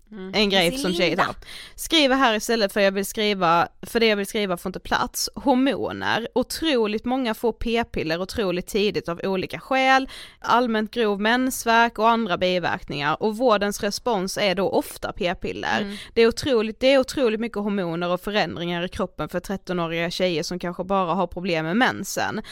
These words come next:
Speaker 2: Det finns otroligt mycket biverkningar och långvariga bieffekter. Det finns bevisat hur dåligt preventivmedel är för tjejer. Det kan ju vara bra också, vill jag bara säga. Ehm, och dess mående både psykiskt och fysiskt. Obviously är detta inte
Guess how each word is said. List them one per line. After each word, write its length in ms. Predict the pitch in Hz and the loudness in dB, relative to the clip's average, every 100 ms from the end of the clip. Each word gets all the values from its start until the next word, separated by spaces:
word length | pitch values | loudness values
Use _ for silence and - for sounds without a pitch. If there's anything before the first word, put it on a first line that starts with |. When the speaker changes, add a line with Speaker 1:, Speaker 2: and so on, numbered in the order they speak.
| - - - | -16 -10 0
Speaker 2:
Det 100 | 226 | 0
finns 280 | 277 233 226 | 2 -2 -2
otroligt 480 | - 294 220 208 | -4 -2 0 0
mycket 240 | 233 226 190 | -4 -4 -2
biverkningar 640 | 208 208 175 156 180 180 | -2 0 0 -2 -2 -2
och 80 | 170 | 0
långvariga 600 | 190 196 190 165 170 170 | 0 0 0 -2 -2 -2
bieffekter. 880 | 175 196 180 - - - - 135 - | 0 -2 -2 -6 -10 -10 -6 -4 -4
Det 100 | 208 | -6
finns 500 | - - 214 196 - | -8 -4 -2 -2 -2
bevisat 720 | 240 233 190 170 - 175 - | 0 2 0 0 -4 -6 -4
hur 140 | 202 185 | -4 0
dåligt 380 | 214 208 180 | 0 0 0
preventivmedel 720 | 202 170 175 185 185 170 170 - | -4 -6 -4 -4 -2 -2 -4 -2
är 220 | 226 139 - | -2 -2 -4
för 80 | |
tjejer. 440 | 185 180 175 160 - - | -4 -2 0 0 -2 -6
Det 100 | - | -6
kan 240 | 175 208 190 | 0 2 4
ju 80 | 185 | 4
vara 200 | 185 165 | 2 2
bra 180 | 170 160 | 2 0
också, 220 | - - | -2 -8
vill 120 | 156 | -6
jag 100 | 151 | -4
bara 120 | 156 | -4
säga. 300 | - 151 - - - - - | -4 -4 -4 -6 -18 -20 -6
Ehm, 680 | - 196 175 170 165 165 165 - - _ _ _ - _ _ - | 2 2 2 0 0 -2 -6 -10 -20 _ _ _ -20 _ _ 0
och 240 | 220 - | 0 2
dess 200 | 220 202 | 0 0
mående 460 | 226 220 196 165 185 | 0 2 2 0 0
både 240 | 190 185 | 0 0
psykiskt 540 | 180 - - - 185 185 | 0 -2 -2 -4 -8 -8
och 60 | - | -6
fysiskt. 580 | 98 - - 104 - - | -6 -6 -6 -6 -6 0
Obviously 560 | 240 180 202 196 - | 0 2 0 0 0
är 100 | 214 | 0
detta 360 | 214 - - 175 | 0 -4 -2 0
inte 160 | 202 | 0